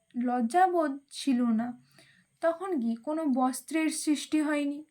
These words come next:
ঈশ্বর তখন কোনো বস্ত্রের সৃষ্টি করেনি। তো তার জন্য কি ছিল? যে আদম আর ওই নারী, যে তা আদম এবং তার স্ত্রী কি ছিল? দুজনেই উলঙ্গ ছিল। এবং তখন সেই,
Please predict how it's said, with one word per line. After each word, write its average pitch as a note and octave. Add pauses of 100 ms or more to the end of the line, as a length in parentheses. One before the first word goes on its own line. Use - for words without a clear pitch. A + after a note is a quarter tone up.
ঈশ্বর C4+
তখন D4+
কোনো D4+
বস্ত্রের C4
সৃষ্টি C#4+
করেনি। C4+ (400)
তো C#4+
তার C#4+
জন্য F4
কি D#4+
ছিল? A#3 (420)
যে C#4 (440)
আদম D4 (280)
আর B3+
ওই C4+
নারী, B3+ (200)
যে B3 (100)
তা A#3+
আদম B3
এবং D4+
তার C#4+
স্ত্রী C#4+
কি D#4
ছিল? D#4
দুজনেই C#4
উলঙ্গ D#4+
ছিল। D4+ (440)
এবং D#4+ (180)
তখন C#4+ (480)
সেই, D4+